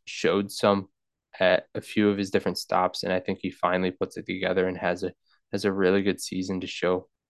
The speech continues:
to show for what, what he's become. Final, final team that we're gonna talk about, final wide receiver room, DeAndre Hopkins. We're talking about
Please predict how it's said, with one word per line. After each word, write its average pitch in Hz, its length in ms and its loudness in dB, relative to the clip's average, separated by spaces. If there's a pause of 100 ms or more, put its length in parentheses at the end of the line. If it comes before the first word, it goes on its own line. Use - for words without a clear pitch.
(160)
to - 80 -10
show 101 280 6
for 98 320 0
what, 92 220 2 (220)
what 90 160 4
he's 95 280 -6
become. 92 540 -4 (1400)
Final, 127 600 6 (120)
final 127 240 6
team 123 540 2 (100)
that 110 120 2
we're 113 100 4
gonna 110 220 2
talk 110 320 2
about, 107 340 4
final 101 240 -2
wide 98 200 2
receiver 101 460 -2
room, 101 340 4 (720)
DeAndre 110 460 4
Hopkins. 101 840 0 (1120)
We're 101 140 0
talking 95 460 4
about 87 300 4